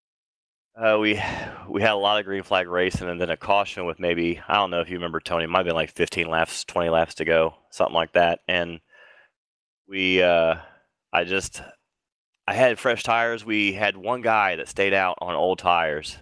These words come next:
and, uh, there was a bunch of us that went a lap down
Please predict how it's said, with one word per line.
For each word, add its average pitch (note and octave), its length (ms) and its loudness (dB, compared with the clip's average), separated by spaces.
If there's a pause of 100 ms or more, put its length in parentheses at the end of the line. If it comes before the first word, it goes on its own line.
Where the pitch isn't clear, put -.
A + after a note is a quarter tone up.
(760)
and, F2+ 800 -6 (840)
uh, G2 100 -8
there F#2+ 100 -2
was F#2 80 -2
a F#2+ 60 -4
bunch G2+ 260 2
of G2 100 2
us F2 140 -2
that F2 180 -2
went F2+ 160 2
a F2 40 2
lap F2 220 2
down E2+ 500 -2